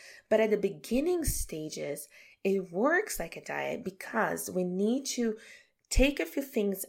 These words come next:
out, put a few guidelines in place to allow your body the chance to reset, to refuel its, you know, nutrient reserves, to really start shifting habits, to start refocusing priorities.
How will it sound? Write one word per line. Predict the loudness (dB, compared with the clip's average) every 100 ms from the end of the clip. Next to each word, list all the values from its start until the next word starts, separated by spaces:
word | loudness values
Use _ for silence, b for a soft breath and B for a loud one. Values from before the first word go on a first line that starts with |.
| -4
out, | -2 -2 -4 -8 -8 -10 _
put | 4 6 6
a |
few | 2 -2 -2
guidelines | 0 2 2 2 -2 -4 -6
in | -8
place | -10 -4 -4 -4 -8 -14 B B B B 0
to | 4
allow | 4 2 0 0
your | 0 0
body | -2 -2 -2 -2 0
the | 0
chance | 0 -4 -4 -4 -4 -6
to | -6 -6
reset, | -6 -6 -6 -8 -10 -12 -14 b b b
to | -4 -4 -2
refuel | 0 2 2 0 -8 -6 2 6 8 8 4 2
its, | 0 -2 -6 -8 -2
you |
know, | -2 -2
nutrient | 0 0 0 -4 -6
reserves, | -8 -8 -6 -4 -6 -8 -10 -12 B B B -8
to | -4
really | 0 2 2
start | 0 0 -2 -2
shifting | -4 -4 0 0 0 -6 -4 -6 -6 -10 -10 -2
habits, | -2 0 -4 -6 -12 -16 B B B -6
to | -4
start | 0 0 2
refocusing | 0 -4 0 2 2 0 -4 -6 -8 -10
priorities. | -10 -6 -4 -4 -4 -8 -10 -12